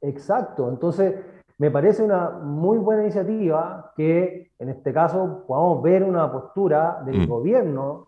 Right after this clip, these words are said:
Speaker 1: entregando dinero. Ahora, entendamos que si tuviéramos un escenario en el cual el gobierno no tiene este salvador, que es el valor del cobre, que ingresan miles de millones por esta alza de los pequeños centavos de libra, ¿cierto?
Speaker 2: Ujú.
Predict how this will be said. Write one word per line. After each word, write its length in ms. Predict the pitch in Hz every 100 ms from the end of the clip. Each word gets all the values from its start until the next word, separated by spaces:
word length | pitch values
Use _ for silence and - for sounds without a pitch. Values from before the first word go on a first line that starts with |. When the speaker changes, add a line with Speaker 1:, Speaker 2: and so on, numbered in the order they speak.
| -
Speaker 1:
entregando 600 | 131 127 127 143 156 175
dinero. 340 | 190 143 117 - _ _ -
Ahora, 380 | 170 156 135 -
entendamos 540 | 160 165 160 196 202 202
que 320 | 226 165 -
si 120 | - -
tuviéramos 380 | 147 175 208
un 60 | 190
escenario 360 | 175 165 190 175
en 60 |
el 60 | 147
cual 360 | 180 151 123 - -
el 200 | 127 131
gobierno 360 | 135 175 156 135
no 160 | 180
tiene 200 | 202 226
este 220 | 233 190
salvador, 720 | 170 170 147 - 139 156 180 -
que 100 | 170
es 60 |
el 60 | 147
valor 240 | 135 170
del 180 | 160 -
cobre, 400 | 220 170 139 196 - _ _ _ -
que 60 |
ingresan 520 | 135 123 185 175 139
miles 240 | 143 180 175
de 80 | 185
millones 500 | 185 185 185 139 165 - -
por 280 | 139 156 139
esta 400 | - - 135 165
alza 260 | 165 160
de 100 | 135
los 120 | 135
pequeños 760 | - 120 135 156 170 160 160 160 - _
centavos 840 | _ 143 127 175 147 139 165 - -
de 120 | 120
libra, 320 | 156 175 135
¿cierto? 520 | 123 143 - 151 160 -
Speaker 2:
Ujú. 280 | 107 110